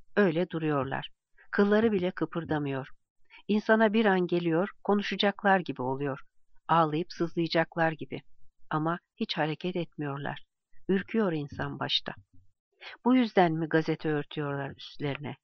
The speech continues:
dedi Zehra, kendi kendisiyle konuşuyor gibi. "Bilmem."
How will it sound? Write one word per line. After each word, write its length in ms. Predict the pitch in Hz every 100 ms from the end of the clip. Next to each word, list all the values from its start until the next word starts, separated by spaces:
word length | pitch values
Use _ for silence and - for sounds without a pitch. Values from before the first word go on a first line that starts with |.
| -
dedi 280 | 135 131 120
Zehra, 480 | - 135 143 131 135 -
kendi 280 | 147 147
kendisiyle 600 | 143 143 139 143 - 143
konuşuyor 600 | 139 - 139 135 151 135 139
gibi. 260 | - - - _ _ _ - _ - - -
"Bilmem." 340 | 208 214